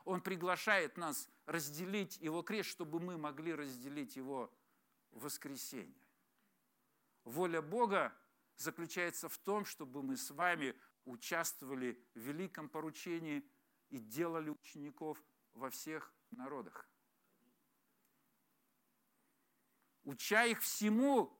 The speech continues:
чему учил Иисус, крестя их во имя Отца, Сына и Святого Духа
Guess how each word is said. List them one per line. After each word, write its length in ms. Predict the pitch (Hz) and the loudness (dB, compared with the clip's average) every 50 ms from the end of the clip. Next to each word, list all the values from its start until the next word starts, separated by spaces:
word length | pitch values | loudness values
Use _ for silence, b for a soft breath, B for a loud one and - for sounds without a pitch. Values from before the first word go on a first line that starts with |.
| _ _ - | _ _ -12
чему 640 | - - - - 175 175 180 185 185 170 151 - - _ _ _ _ _ _ _ _ _ _ _ | -8 -6 -4 -2 -2 0 2 4 4 4 4 0 -6 _ _ _ _ _ _ _ _ _ _ _
учил 520 | 143 147 143 - - - 180 180 175 175 | -2 -2 -2 -2 -4 -2 0 0 0 0
Иисус, 640 | 175 160 - - - 170 139 104 92 - - - - _ | -2 -2 -2 -2 -2 -2 -2 -2 -6 -10 -12 -12 -12 _
крестя 480 | - 151 151 139 - - - 196 185 | -4 -2 0 0 0 2 2 4 4
их 180 | 185 170 - - | 2 0 -2 -2
во 100 | 165 170 | -2 0
имя 260 | 170 165 165 165 165 | 0 2 2 4 2
Отца, 360 | 165 160 - - 208 196 185 | 4 2 2 4 4 4 4
Сына 360 | 175 - - - 196 190 180 165 | 4 2 0 -2 -2 -2 -2 -4
и 60 | 151 | -4
Святого 480 | - - 175 170 - 190 170 175 175 | -4 -6 -6 -6 -6 -4 -2 -2 -2
Духа 420 | 170 165 220 226 202 - 175 147 | -2 0 -2 0 0 2 0 0